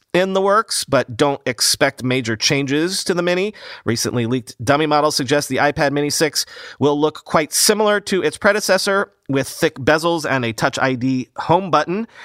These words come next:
The low-cost eighth generation iPad Mini is due for a refresh, and while we haven't heard a lot about a new model,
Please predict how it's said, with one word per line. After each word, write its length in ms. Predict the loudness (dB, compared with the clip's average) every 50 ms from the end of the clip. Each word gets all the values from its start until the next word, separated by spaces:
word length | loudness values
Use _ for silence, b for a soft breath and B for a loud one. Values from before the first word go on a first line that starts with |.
| B B B B
The 100 | -4 -2
low-cost 540 | 0 0 0 0 0 0 2 0 0 -4 -4 -4
eighth 220 | -2 -2 -2 -4 -2
generation 560 | -2 0 0 0 0 0 0 -2 -2 -2 -2 -2 -2
iPad 320 | -2 0 0 0 0 0
Mini 220 | -2 -2 -2 -2
is 220 | -2 -2 -4 -4 -4
due 300 | -2 0 0 0 0 0
for 180 | 0 2 2
a 120 | 2 2 0
refresh, 440 | -2 -4 -2 2 2 2 2 2 0
and 160 | -2 0 2
while 200 | 4 2 2 2
we 100 | 0 -2
haven't 260 | 0 0 0 0 0
heard 180 | 0 0 2 2
a 80 | 0
lot 260 | 2 2 2 2 2
about 260 | 2 2 2 2 2 2
a 40 |
new 160 | 0 0 0 2
model, 360 | 2 4 4 4 2 0